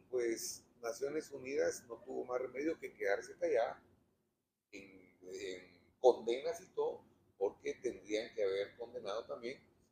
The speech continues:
al mayor donante de Estados Unidos. Y es ahí donde uno empieza a ver que hay mucho, mucho interés, eh, que no sé cómo describirlo, pero que de una u otra forma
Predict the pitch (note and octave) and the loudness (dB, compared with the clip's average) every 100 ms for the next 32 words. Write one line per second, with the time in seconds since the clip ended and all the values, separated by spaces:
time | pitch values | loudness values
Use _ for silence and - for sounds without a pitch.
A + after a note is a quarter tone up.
0 | _ - G#2+ G2+ F#2+ F2 F2 - G#2+ G#2 | _ -6 -4 -2 -4 -6 -12 -6 2 6
1 | G#2+ A2+ A2 G#2 A2 C#3+ C3 G#2 G#2+ - | 6 6 2 -6 -4 -6 -8 -16 -16 -16
2 | _ _ _ - G#2 A2+ - G#2+ A2+ C3 | _ _ _ -4 -4 -4 -10 -10 -10 -10
3 | - _ _ E3 - G3 G#3+ G3 G3 G3 | -16 _ _ -6 -2 -2 -2 -2 -2 -4
4 | F#3 F#3 F3+ F3 E3+ - E3 E3+ E3+ F3+ | -6 -4 -2 0 -2 0 0 0 -4 -6
5 | E3 D#3 C3 A2 - - _ _ D3 D#3+ | 2 4 4 2 -8 -20 _ _ -12 -10
6 | E3 - A#2 B2 A2 - B2 A2+ G2 F#2 | -10 -10 -2 0 0 -2 -4 -2 -2 -2
7 | F2+ F2 F2 F2 F2 F2 - F2+ F2+ F2+ | -6 -6 -8 -10 -14 -18 -18 -20 -18 -20
8 | - _ _ _ G#2 G#2 A#2+ - - C#3+ | -20 _ _ _ -10 -4 0 0 0 -2
9 | C#3+ B2+ - G#2+ A2 D3+ D#3 C#3+ A#2 G2+ | 0 -2 -4 -4 0 0 2 2 2 -2
10 | F#2 - G2 G2 B2 C3 B2+ B2+ B2 B2 | -2 -6 -2 -2 0 4 4 6 4 4
11 | C3+ C3+ C3+ | 2 0 -6